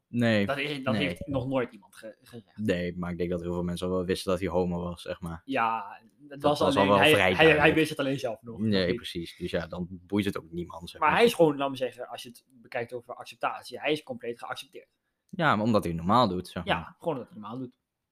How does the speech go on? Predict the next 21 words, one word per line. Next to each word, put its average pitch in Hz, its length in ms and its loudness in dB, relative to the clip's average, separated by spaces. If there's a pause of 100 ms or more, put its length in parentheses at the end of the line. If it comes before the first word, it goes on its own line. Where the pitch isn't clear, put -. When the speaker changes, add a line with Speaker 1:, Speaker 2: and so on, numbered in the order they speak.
(140)
Speaker 1:
Ja, 117 220 -2
en 95 100 0
iedereen 92 320 0
moet 92 100 0
natuurlijk 90 320 -2
wel 90 120 -2
zich 82 220 -10
gedragen 90 420 -4
hoe 92 100 -4
die 90 120 2
wil, 95 300 2
maar 92 240 -4
ja, 92 80 -4
als - 280 -6
je 92 260 -6
door 95 200 -2
mensen 98 280 -2
niet 95 120 -2
geaccepteerd 101 560 -2
wordt 87 180 -6
of, - 160 -14